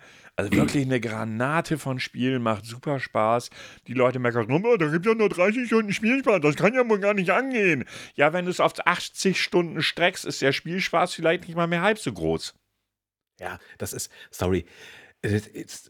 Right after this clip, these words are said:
Speaker 2: es ist zwar eine Open World, aber das ist ja eine begrenzte Open World, glaub ich, so,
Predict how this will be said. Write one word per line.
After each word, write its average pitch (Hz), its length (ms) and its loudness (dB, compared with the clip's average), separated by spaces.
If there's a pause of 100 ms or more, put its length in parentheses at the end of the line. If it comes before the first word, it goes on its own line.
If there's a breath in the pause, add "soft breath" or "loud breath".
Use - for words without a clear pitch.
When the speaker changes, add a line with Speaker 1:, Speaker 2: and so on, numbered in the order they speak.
Speaker 2:
es 139 200 -8
ist 143 520 -4
zwar - 160 2
eine 143 180 2
Open 131 280 0
World, 143 220 2
aber 127 180 -4
das 107 180 -6
ist - 160 -2
ja 131 100 4
eine 123 140 0
begrenzte 113 560 0
Open 90 260 -4
World, 87 220 0
glaub 90 160 2
ich, 90 180 0
so, 95 180 -4